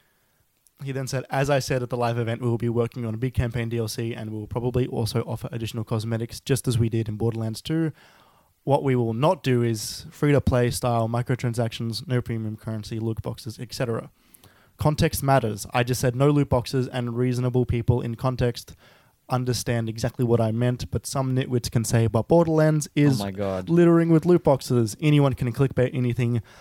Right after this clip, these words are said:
Speaker 1: by missing context and failing to respect obvious intent."
Speaker 2: Oh my God, it's so insulting. <laughs>
Speaker 1: So, Andy McNamara quote tweeted the Game Informer article, which Randy had replied, saying, "In my opinion, you can't say no microtransactions when there's microtransactions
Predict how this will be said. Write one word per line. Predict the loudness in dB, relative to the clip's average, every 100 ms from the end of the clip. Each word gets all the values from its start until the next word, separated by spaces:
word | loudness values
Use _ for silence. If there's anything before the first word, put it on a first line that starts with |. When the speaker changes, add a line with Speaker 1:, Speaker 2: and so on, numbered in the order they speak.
| -2
Speaker 1:
by | 0 2
missing | 2 0 -4
context | -2 -2 0 -4 -6 -10
and | -10
failing | -6 -6 -6 -8
to | -8
respect | -8 -8 -8 -6
obvious | -8 -4 -4 -6
intent." | -10 -10 -8 -10 -12 -20 _
Speaker 2:
Oh | -18 -18
my | -16
God, | -16
it's | -14
so | -6 -4
insulting. | -4 -6 -8 -8 -8 -8 -8
<laughs> | -12 -16 -10
Speaker 1:
So, | 0 2 4 2 -2 -8 -20 -20 _ -20 -20 -12 -4
Andy | -2 0
McNamara | 0 2 2 4 4 2 2
quote | 0 2
tweeted | -2 0 -2 -4 -4
the | -2 -2
Game | -2
Informer | -2 -2 0
article, | 2 0 2 2
which | 4
Randy | 2 2 -2
had | -6 -6 -6
replied, | -2 -2 -4 -10 -14 -18 -20 -8
saying, | 0 2 2 2
"In | 2
my | 4 4
opinion, | 2 0 0
you | -2
can't | 0 0
say | 0
no | -4 0
microtransactions | 0 2 2 2 2 0 -2 -4 0
when | 2
there's | 2 2
microtransactions | -2 -2 0 0 2 0 -2 -4 -6